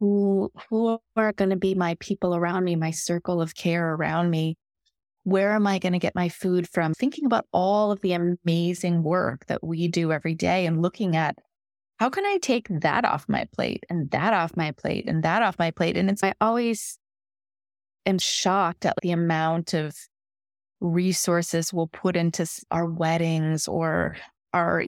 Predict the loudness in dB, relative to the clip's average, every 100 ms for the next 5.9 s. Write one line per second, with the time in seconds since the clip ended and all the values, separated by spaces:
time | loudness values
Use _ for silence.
0 | -2 -2 0 0 2 2 0 2 2 2
1 | 0 -2 -2 -2 -2 -2 -2 0 0 2
2 | 0 0 0 0 2 2 2 2 -2 -2
3 | 0 0 0 -2 -2 0 0 0 -4 -10
4 | _ _ _ _ -4 0 2 0 0 2
5 | 2 2 2 2 0 0 2 4 4